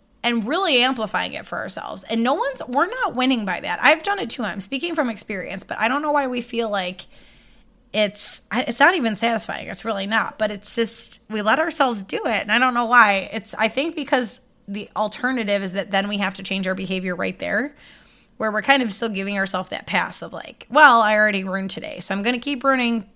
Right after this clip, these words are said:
the rest of the day, maybe tomorrow too, 'cause it's the weekend, and then I'll get it together." No, just stop. Don't over dramatize the fact that you just ate seven cookies. Don't s-, meditate on it. Just,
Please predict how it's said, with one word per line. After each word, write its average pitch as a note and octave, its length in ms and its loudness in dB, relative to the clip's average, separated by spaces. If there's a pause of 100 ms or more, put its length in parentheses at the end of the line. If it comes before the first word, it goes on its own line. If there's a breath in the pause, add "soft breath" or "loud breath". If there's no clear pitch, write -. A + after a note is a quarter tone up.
the G#3+ 80 -6
rest G#3 260 2
of G3 80 -4
the F#3+ 60 -4
day, F#3 420 -2 (380 soft breath)
maybe A#3 280 2
tomorrow F#3+ 380 2
too, F#3 200 -6
'cause - 100 -12
it's F#3+ 140 -8
the F#3 60 -8
weekend, F#3 400 -2
and F#3+ 220 -4
then F#3 140 6
I'll B3 120 6
get F#3 160 2
it - 100 -10
together." - 440 -8 (520 loud breath)
No, F#4 160 -6
just G#3+ 400 -8 (640)
stop. - 600 0 (340)
Don't A#3 300 0 (180)
over A3 600 0
dramatize G3+ 600 -2
the G3 80 -4
fact F#3+ 280 -4
that - 100 -12
you G3 100 -6
just G3 200 -6
ate G3+ 140 -6
seven G#3 240 -2
cookies. G3 380 -6
Don't F#3+ 340 -4
s-, - 220 -10 (140)
meditate G3 600 0
on F#3+ 200 2
it. G#3+ 100 -2
Just, G3 240 -6